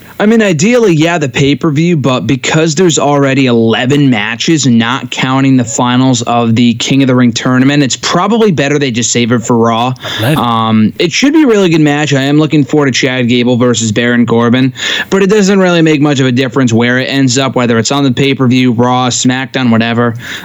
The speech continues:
Speaker 1: Um, it honestly gives us another thing to look forward to on Raw this week, so I, I kinda like it in that respect, where they're not just cramming everything into the pay-per-view, so I like that.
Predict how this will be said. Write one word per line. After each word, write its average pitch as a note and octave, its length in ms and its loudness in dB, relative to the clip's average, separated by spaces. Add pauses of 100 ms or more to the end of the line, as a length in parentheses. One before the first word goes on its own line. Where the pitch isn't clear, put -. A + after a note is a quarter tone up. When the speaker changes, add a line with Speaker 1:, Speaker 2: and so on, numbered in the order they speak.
Speaker 1:
Um, G#2 600 -4
it F3 160 -4
honestly G#3+ 380 -2
gives E3 260 0
us D#3 180 -2
another D#3 300 0
thing D3+ 200 2
to D3 80 2
look C#3 160 -2
forward D#3 260 0
to C#3 140 0
on A#2 160 2
Raw F#3 260 0
this A#2+ 220 -2
week, G2+ 220 0
so A2+ 200 -2
I, A#2 200 -4
I B2 40 -4
kinda E3+ 220 -4
like D3+ 240 -2
it - 20 0
in B2 80 0
that C#3 180 -4
respect, A2+ 520 -4 (320)
where C#3 100 2
they're C3+ 160 2
not C3+ 220 -2
just A#2+ 180 -4
cramming C3 420 -2
everything C3 420 2
into B2 140 2
the A2+ 80 0
pay-per-view, G#2+ 460 0
so G2+ 160 0
I B2 60 0
like C3 260 -2
that. G2 300 -4